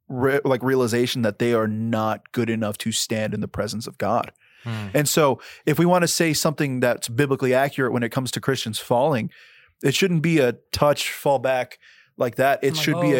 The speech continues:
Speaker 1: a getting prostrate on your face before God, trembling in fear.
Speaker 3: Wow.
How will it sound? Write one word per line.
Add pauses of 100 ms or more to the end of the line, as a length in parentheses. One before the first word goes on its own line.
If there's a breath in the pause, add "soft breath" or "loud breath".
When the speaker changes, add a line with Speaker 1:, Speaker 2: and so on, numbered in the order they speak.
Speaker 1:
a (460 loud breath)
getting
prostrate (340)
on
your
face
before
God, (220 soft breath)
trembling
in
fear.
Speaker 3:
Wow.